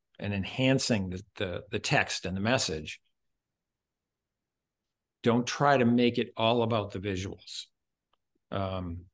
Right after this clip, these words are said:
it's, it, they, they really have to work together. Don't, don't have an article on,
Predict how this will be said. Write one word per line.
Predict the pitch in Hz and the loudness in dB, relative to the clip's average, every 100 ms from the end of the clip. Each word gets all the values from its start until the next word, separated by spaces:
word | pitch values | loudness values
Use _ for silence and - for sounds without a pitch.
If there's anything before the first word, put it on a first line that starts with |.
| _ _ _ _ _ _ _ _ _ _ _ _ _ _ _ _ - | _ _ _ _ _ _ _ _ _ _ _ _ _ _ _ _ -8
it's, | 104 - - | -6 -4 -4
it, | 120 | -2
they, | 113 110 | 0 0
they | 92 113 | 2 4
really | 120 113 | 4 4
have | 117 - | 2 0
to | |
work | 104 107 107 | -2 -2 -4
together. | 92 90 85 78 - - | -4 -4 -6 -8 -10 -2
Don't, | 110 107 | 0 2
don't | 110 107 | 0 -2
have | 107 104 | 0 -2
an | 98 | -2
article | 101 101 104 92 95 | 0 0 -2 -4 -6
on, | 92 90 87 | -6 -6 -8